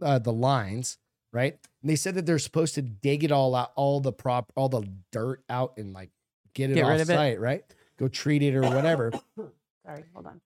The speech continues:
Speaker 1: You're good. So they're gonna go treat it and get it off site. But what most of the, or I don't say most,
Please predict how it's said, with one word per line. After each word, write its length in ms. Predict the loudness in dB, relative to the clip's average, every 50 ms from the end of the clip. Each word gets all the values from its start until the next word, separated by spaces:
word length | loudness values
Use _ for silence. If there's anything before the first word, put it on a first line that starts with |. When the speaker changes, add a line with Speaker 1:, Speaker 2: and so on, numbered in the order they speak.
| _ _ -4
Speaker 1:
You're 80 | 0
good. 160 | 0 0 -2 -4 _ _ _ _ _ _ _ _ _ -4 -4 -2
So 120 | 2 4
they're 80 | 4 6
gonna 160 | 6 4 6
go 120 | 4 4 4
treat 360 | 2 -2 0 2 2 4 4
it 80 | 2 2
and 80 | 2
get 100 | 0 2
it 40 | 2
off 100 | 2 2 2
site. 240 | 2 0 0 0
But 200 | 0 -2 -2 -2 -2
what 280 | -2 -2 -2 -2 -2 -2
most 320 | 0 0 0 0 -2 -4 -6
of 100 | -6 -6
the, 300 | -6 -12 -14 -12 _ -4
or 200 | -2 -2 -2 -2 -4 -10 -8 -8
I 60 | -6
don't 120 | -4 -4 -2
say 120 | 0 0
most, 420 | 2 2 2 0 -2 -4 -8 -16